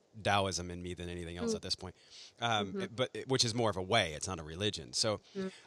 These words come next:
Speaker 1: um, I'm attracted to the ways, just like I was attracted then back to the way of Jesus.
Speaker 2: Yeah,
Speaker 1: The
Speaker 2: yeah. Oh,
Speaker 1: Jesus
Speaker 2: yeah.
Speaker 1: of Nazareth, and, like, the
Speaker 2: Mm-hmm.
Speaker 1: man and the, and the
Speaker 2: Mm-hmm.
Speaker 1: honestly, the Jewish mystic, <laughs> you know? And,
Speaker 2: Yeah,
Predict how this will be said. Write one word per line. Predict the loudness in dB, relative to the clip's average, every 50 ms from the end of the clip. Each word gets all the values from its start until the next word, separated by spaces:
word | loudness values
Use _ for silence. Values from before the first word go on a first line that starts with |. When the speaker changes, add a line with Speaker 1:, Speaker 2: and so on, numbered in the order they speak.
| 2 6
Speaker 1:
um, | 8 10 10 8 6 4 -2 -2 0
I'm | 2 2 4 2
attracted | 0 -2 -4 -2 2 4 4 4 4 0 -6 -6
to | -6 -6
the | -6 -4
ways, | -2 2 2 4 4 2 2 0 -2 -2
just | 2 6 6 8 8 10
like | 8 8 8
I | 6 4
was | 2 2 0
attracted | 0 -2 -2 -4 -4 -4 -4 -4 -6 -6 -4 2
then | 4 6 6 6 4 2
back | 0 -4 -2 2 2 4 4 2 0 -2 2 4 4 4
to | 4 2 0 0 -2 -4 -6 _ _ _ _ -4
the | -2 0
way | 2 6 6 8 8 8 6 4 2 0
of | -2 -2
Jesus. | 0 0 0 0 0 2 4 4 4 2 _ _ _ -20 _ _ _ -4
Speaker 2:
Yeah, | 0 2 4 6 6 8 8
Speaker 1:
The | 8 10
Speaker 2:
yeah. | 10 10 12 12 12 12 12
Oh, | 12 12 12
Speaker 1:
Jesus | 12 12 12 12 10
Speaker 2:
yeah. |
Speaker 1:
of | 8 6
Nazareth, | 6 6 6 6 6 4 0 -2 -4 -4 -4
and, | -2 -2 0
like, | 0 0 0 2
the | 6
Speaker 2:
Mm-hmm. | 8 10 12 12 12 10 10 8 8 6 6
Speaker 1:
man | 4
and | 4 2 0
the, | 2 2
and | 2 2 2 4
the | 4 4 4 4 2 0 -4 -4
Speaker 2:
Mm-hmm. | -4 -4 -4 _ _ _ _ _ _ -8 -6
Speaker 1:
honestly, | -4 -2 0 0 0 0 0
the | -2 -2
Jewish | -2 0 0 2 2 2 2 2
mystic, | 4 4 4 6 8 8 6 6 4 -2 -4 0 4
<laughs> | 4 4 4
you | 4 0
know? | 0 2 2 6
And, | 10 12
Speaker 2:
Yeah, | 12 12